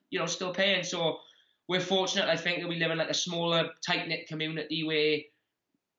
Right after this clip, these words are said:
the old members and even the new members have sort of stayed loyal and said, "Look, we'll, we'll support you through this. You know, we're happy to keep paying." And, and, you know,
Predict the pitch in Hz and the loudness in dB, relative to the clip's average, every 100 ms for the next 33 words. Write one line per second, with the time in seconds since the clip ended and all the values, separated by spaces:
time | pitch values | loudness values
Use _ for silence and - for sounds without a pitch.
0 | _ - 135 160 165 165 165 165 165 160 | _ -10 0 2 2 2 2 2 2 0
1 | 175 180 175 170 175 175 170 170 156 156 | 0 0 -4 -4 -2 -2 0 0 -2 -2
2 | 175 151 147 - 170 160 147 156 160 156 | -2 -2 -4 -2 0 0 4 6 6 2
3 | 151 156 160 147 147 147 143 151 151 151 | -2 0 2 0 0 -2 0 2 2 0
4 | - 165 - 151 165 151 151 156 - - | -2 -2 0 0 2 4 6 4 0 -4
5 | - _ _ _ - 147 143 147 147 151 | -12 _ _ _ 0 2 4 6 4 0
6 | 147 - 147 - 147 147 143 147 135 139 | -4 -6 -8 -4 0 0 0 -2 -4 -6
7 | - 135 139 139 131 127 | -6 -2 0 2 2 0